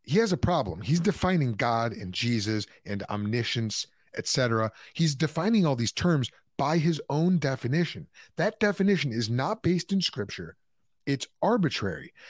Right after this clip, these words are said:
And then he's taking that definition of Jesus, God, omniscience, et cetera, and he's saying there's a contradiction, so it's false. But then he's pulling his switcheroo,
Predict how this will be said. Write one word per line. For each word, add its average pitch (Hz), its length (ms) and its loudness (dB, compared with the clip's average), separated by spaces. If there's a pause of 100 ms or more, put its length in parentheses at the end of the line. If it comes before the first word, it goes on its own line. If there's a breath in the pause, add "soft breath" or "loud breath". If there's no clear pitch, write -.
(120)
And 160 100 2
then 208 80 4
he's 220 120 2
taking 226 360 0
that 196 160 2
definition 117 480 -2
of 101 100 -4
Jesus, 110 380 -4
God, 104 260 -2
omniscience, 101 480 -4 (200 loud breath)
et 110 100 -4
cetera, 98 400 0 (220 loud breath)
and 131 100 0
he's 139 80 2
saying 160 220 2
there's 143 200 2
a 143 40 0
contradiction, 123 640 -2
so 107 160 -2
it's 101 120 -8
false. - 380 0 (260 loud breath)
But 156 140 -2
then 185 140 2
he's 214 120 4
pulling 208 300 2
his 156 140 2
switcheroo, 180 760 2